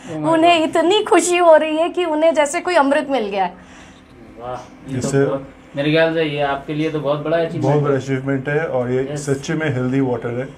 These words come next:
Speaker 3: Blessed water है। ये जिससे घर में पहुंच जाए, उसके घर में हर तरह के बीमारी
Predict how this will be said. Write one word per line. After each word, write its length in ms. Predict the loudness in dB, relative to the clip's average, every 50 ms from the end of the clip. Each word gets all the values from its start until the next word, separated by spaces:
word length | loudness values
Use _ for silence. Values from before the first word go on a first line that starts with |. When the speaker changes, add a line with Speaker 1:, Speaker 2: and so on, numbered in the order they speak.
| -20 -20 -20 -20 -20 -20 -20 -18 -12 -4
Speaker 3:
Blessed 280 | 0 2 2 2 0 0
water 360 | 0 0 0 0 0 0 0
है। 200 | 0 0 -2 -2
ये 440 | -2 0 0 0 0 -2 -6 -14 -18 -20 -20 -20 -20 -20 -16 -10
जिससे 300 | -8 -6 -6 -4 -4 -4
घर 100 | -2 0
में 180 | 0 -2 -2 0
पहुंच 220 | 0 0 2 0
जाए, 160 | 0 0 0
उसके 280 | 0 0 -2 -4 -4 -4
घर 120 | -2 -2
में 180 | -2 -2 -2 -4
हर 140 | -4 -4 -4
तरह 240 | -4 -4 -2 -2 -2
के 220 | -2 0 0 0
बीमारी 560 | 0 -2 -4 -4 -4 -4 -2 -2 -2 -2 -4